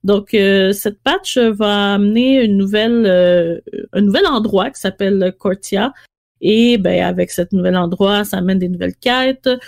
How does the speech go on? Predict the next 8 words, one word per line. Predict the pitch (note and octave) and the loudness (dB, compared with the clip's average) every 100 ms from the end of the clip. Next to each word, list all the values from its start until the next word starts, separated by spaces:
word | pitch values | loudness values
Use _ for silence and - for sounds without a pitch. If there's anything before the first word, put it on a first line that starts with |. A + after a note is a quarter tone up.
| - - - | -20 -14 -4
un | G3 | 0
nouveau | G3+ G3 G#3+ | 2 2 2
raid | F#3+ G3 A3 G3+ | 2 2 2 0
de | F3+ F3+ | -2 -2
dix, | F3 F#3+ A3+ - - G3 | -2 0 -2 -2 -6 0
euh, | F#3 F#3 F3+ F3 F3 | 2 4 4 2 0
boss, | F3 G#3+ D4+ - - - _ _ _ _ - | 0 0 0 -4 -14 -18 _ _ _ _ -2
euh, | G3 F#3 F#3 F3 | 0 0 0 0